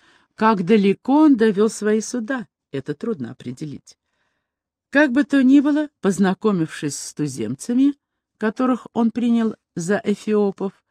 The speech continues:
он возвратился в Мавританию, а оттуда переправился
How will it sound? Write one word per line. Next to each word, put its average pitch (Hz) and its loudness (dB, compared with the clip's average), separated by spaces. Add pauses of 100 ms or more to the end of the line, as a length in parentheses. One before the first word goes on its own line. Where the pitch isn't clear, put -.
(480)
он 277 6
возвратился 254 0
в 226 2
Мавританию, 196 -2 (960)
а 147 -2
оттуда 208 -2
переправился 185 -2